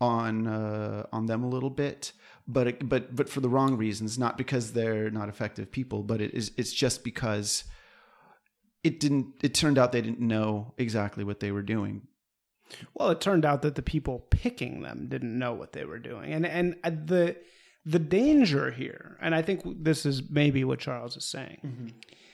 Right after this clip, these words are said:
Speaker 2: You know, I was a Bernie guy. Identity politics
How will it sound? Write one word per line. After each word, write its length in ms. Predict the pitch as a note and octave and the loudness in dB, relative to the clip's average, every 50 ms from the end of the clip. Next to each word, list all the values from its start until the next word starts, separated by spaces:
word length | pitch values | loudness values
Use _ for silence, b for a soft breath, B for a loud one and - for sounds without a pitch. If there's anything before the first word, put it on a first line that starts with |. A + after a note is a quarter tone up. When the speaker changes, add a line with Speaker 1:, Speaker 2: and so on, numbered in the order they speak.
| b b b b b b b b _ _ | b b b b b b b b _ _
Speaker 2:
You 80 | F3+ | 6
know, 80 | F3+ F#3+ | 8 8
I 80 | F3+ F#3 | 10 8
was 120 | G3 F#3 | 8 8
a 40 | F3 | 6
Bernie 300 | D#3+ D3+ E3 D#3+ D3 C3+ B2 | 6 8 8 10 10 8 6
guy. 240 | B2+ - - - - - _ _ _ _ _ _ _ _ _ _ _ _ _ _ _ _ _ _ _ _ _ _ _ _ _ _ _ - - _ _ _ _ _ _ _ _ _ _ _ _ _ _ _ _ _ _ _ | 2 -2 -6 -10 -16 -20 _ _ _ _ _ _ _ _ _ _ _ _ _ _ _ _ _ _ _ _ _ _ _ _ _ _ _ -20 -20 _ _ _ _ _ _ _ _ _ _ _ _ _ _ _ _ _ _ _
Identity 580 | F3 F3+ E3+ D3+ C#3 G#3+ A#3 B3+ B3 A3+ G3 E3 | 2 2 2 4 6 6 8 8 8 6 6 6
politics 880 | - - D#3 D3 D3 C#3+ C3 - D3 C3+ B2 - - - - - - | 6 6 6 6 4 2 2 2 0 -2 -2 -4 -8 -8 -8 -10 -12